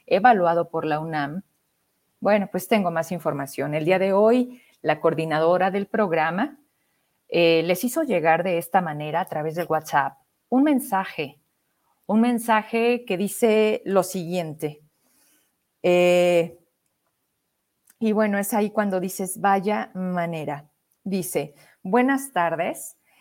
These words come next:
estimados estudiantes, con el gusto de saludarlos y deseando que se encuentren de lo mejor. De manera económica y por este medio les informo que aún no podemos hacer la inscripción de sus materias en la plataforma.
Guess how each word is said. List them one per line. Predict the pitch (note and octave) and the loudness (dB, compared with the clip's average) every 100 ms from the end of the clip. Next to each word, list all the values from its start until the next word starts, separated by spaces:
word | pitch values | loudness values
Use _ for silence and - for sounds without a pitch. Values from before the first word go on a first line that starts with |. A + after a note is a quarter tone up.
| - | -2
estimados | F#3 - G3 F#3+ G#3 A3 | -2 -2 -4 -2 -2 -2
estudiantes, | G#3 - D3+ D#3 D#3 D#3 G#3 - | -6 -8 -8 -6 -8 -8 -8 -6
con | F#3 E3+ | -6 -6
el | E3 | -6
gusto | E3+ G#3+ - | -6 -6 -2
de | A3 | -2
saludarlos | F3 D#3+ D#3 D#3 E3 E3 G#3 | -2 -4 -2 0 0 0 -4
y | F#3 | -4
deseando | D3 D3 E3+ E3+ F#3 | -6 -4 -4 -4 -4
que | E3+ | -6
se | - | -6
encuentren | D#3 E3 F3+ F3+ F3+ | -8 -4 -4 -4 -4
de | E3 | -4
lo | D3+ D3 | -6 -6
mejor. | D3 - E3 D3 _ _ _ _ _ _ | -8 -4 -4 -4 _ _ _ _ _ _
De | E3 F#3+ | 0 2
manera | G#3+ A3+ D#4 | 2 2 2
económica | E4+ G3 F3+ F3+ F#3+ G3 F#3 | 2 0 -2 -2 -4 0 -2
y | |
por | F3+ E3+ | 2 0
este | F3+ F#3 F#3 | 0 -2 -6
medio | E3 D#3+ G3 | -4 -4 -2
les | F3+ D#3+ | -2 -2
informo | E3 D#3+ F#3 F#3+ G3+ | -6 -2 0 0 -2
que | G3 | 0
aún | E3 A3 | 0 2
no | B3+ C4+ | 0 0
podemos | A#3 F#3+ G3 G3 | -2 -2 -4 -4
hacer | F3 - F3 | -8 -6 -6
la | F#3 | -4
inscripción | F#3 - D#3+ - F3 | -6 -8 -10 -6 -6
de | F3+ | -6
sus | - D#3 | -8 -8
materias | D#3 D#3 E3 E3+ | -8 -4 -2 -2
en | F3 E3+ | -2 0
la | E3+ | 0
plataforma. | F#3 F3+ G3 - A#3+ G3+ D3+ | 0 -2 -2 -2 -2 -2 -8